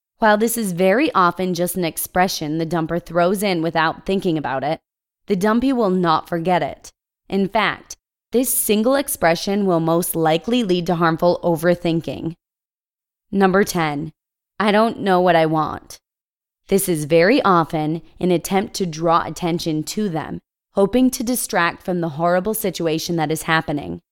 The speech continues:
If it's followed by something like, "My life is a mess," then the dumper is trying to be pitiful. They don't know what they want, but they still want to break up.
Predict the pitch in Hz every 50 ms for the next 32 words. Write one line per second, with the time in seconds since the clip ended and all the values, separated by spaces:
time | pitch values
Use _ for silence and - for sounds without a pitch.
0 | _ _ _ _ _ _ _ - 214 - 277 277 - - - 208 208 208 214 214
1 | 196 208 196 202 196 - 180 175 175 - 175 170 170 165 160 156 151 156 - _
2 | _ _ _ _ _ _ - 180 190 185 175 160 175 165 165 185 214 - 214 202
3 | 170 190 185 180 165 156 - - 160 - - - - - - _ _ _ _ _
4 | - 190 196 196 190 185 175 196 185 196 196 220 240 254 254 - - - - 185
5 | 170 165 165 156 165 175 - 196 165 170 190 185 - - 185 170 156 - - 131
6 | - - 165 175 - _ _ _ _ _ _ _ - 202 196 226 262 285 190 247
7 | 233 220 208 180 175 185 170 - 185 190 190 175 165 156 151 156 170 202 - -
8 | - - - 175 165 185 190 196 - - - 226 208 202 214 208 190 175 170 175
9 | - 160 175 165 160 151 - 165 147 131 - -